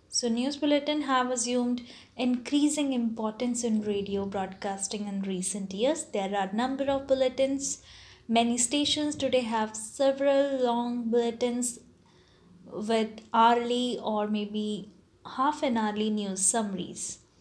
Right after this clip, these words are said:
Next is newsreel. It is important and to separate comments from the news by including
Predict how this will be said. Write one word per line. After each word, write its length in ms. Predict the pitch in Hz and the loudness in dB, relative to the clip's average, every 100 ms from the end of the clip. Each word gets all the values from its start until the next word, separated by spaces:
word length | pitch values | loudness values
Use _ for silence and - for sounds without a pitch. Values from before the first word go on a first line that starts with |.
| _ _ - - _ _ _ _ - | _ _ -20 -20 _ _ _ _ -8
Next 420 | 226 285 285 - | -2 0 0 2
is 300 | 302 311 302 - - | 4 4 2 -4 -4
newsreel. 960 | 208 214 202 196 202 196 196 220 339 - - - _ - | 0 0 0 -2 0 0 2 2 0 -2 -18 -20 _ -6
It 200 | 226 220 | -4 0
is 360 | 226 220 - - - _ _ | 0 -2 -6 -10 -20 _ _
important 800 | - 208 208 196 190 277 359 - - - - - - - | -6 -6 -2 -2 -2 -4 -6 -8 -16 -20 -20 -20 -20 -8
and 380 | 214 202 208 208 | -6 -4 -4 -2
to 100 | 233 | 0
separate 600 | - 269 269 294 302 302 | 2 2 2 0 0 0
comments 480 | 277 269 277 330 - | 0 2 0 -2 -4
from 300 | - 240 226 | 0 0 2
the 100 | 226 | 2
news 500 | 214 208 269 - - - - - | 2 0 -2 -4 -8 -18 -20 -4
by 380 | 220 220 226 226 | 2 2 2 0
including 1000 | 233 240 233 240 254 254 254 269 285 277 | -2 -2 -2 -4 -2 -2 0 0 0 -4